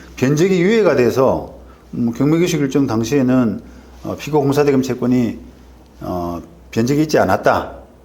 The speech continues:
그러니까 다시 말하면 경매개시 결정 이후에 변제기가 도달했다. 이렇게 이제 야박하게 어떻게 보면은 판단을 했는데 대법원은, 어, 전체적으로 보면은 이거는 보호해야 될 유치권이다.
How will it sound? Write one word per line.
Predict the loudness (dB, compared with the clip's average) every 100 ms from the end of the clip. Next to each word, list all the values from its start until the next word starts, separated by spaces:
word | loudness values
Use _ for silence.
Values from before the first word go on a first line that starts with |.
| -16 -10
그러니까 | -2 0 -2 -4
다시 | -2 0
말하면 | 2 2 4 2 0 -4 -14 -20 -20 -4
경매개시 | 0 2 0 0
결정 | 0 2 0
이후에 | 0 0 2 2 2 0 -2
변제기가 | -2 0 2 2
도달했다. | 2 0 0 0 -2 -2
이렇게 | -2 0 2
이제 | 2 2 2 -4 -16 -4
야박하게 | 0 2 2 2 2
어떻게 | 2 2 0
보면은 | 0 0 -2 -6 -4 -6 -8 -18 -20 -8
판단을 | -2 0 0
했는데 | 0 0 2 2 2 -2 -12 -20 -20 -8
대법원은, | 0 2 4 4 4 0 -2 -8 -20 -20 -12
어, | -10 -2
전체적으로 | -2 0 0 2 2
보면은 | 0 0 0 0
이거는 | 0 2 0 -4 -12 -20 -20 -20 -2
보호해야 | 2 4 4 4
될 | 2
유치권이다. | 0 -6 -4 -4 -4 0 0 0